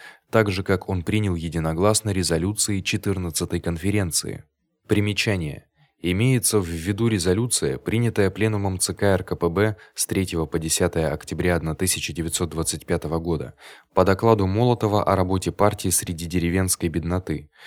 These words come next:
Смотрите В К П Б в резолюциях и решениях съездов, конференций и пленумов Ц К. Часть вторая, одна тысяча девятьсот сорок первый год,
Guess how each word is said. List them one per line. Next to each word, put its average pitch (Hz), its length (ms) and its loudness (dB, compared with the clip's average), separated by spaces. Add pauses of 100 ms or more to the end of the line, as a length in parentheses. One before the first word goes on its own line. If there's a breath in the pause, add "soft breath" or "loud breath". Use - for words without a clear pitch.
(140 loud breath)
Смотрите 92 520 0
В 85 120 0
К 85 120 0
П 85 140 2
Б 110 160 4
в 87 80 0
резолюциях 80 720 0
и 87 80 -4
решениях 82 560 -2
съездов, 107 480 -2
конференций 95 640 -2
и 87 140 -4
пленумов 85 480 -2
Ц - 160 -4
К. - 280 -6 (300 loud breath)
Часть - 320 4
вторая, 98 500 0
одна 82 320 -2
тысяча 110 420 -2
девятьсот 90 440 0
сорок 85 300 -4
первый 78 340 -2
год, 90 300 -2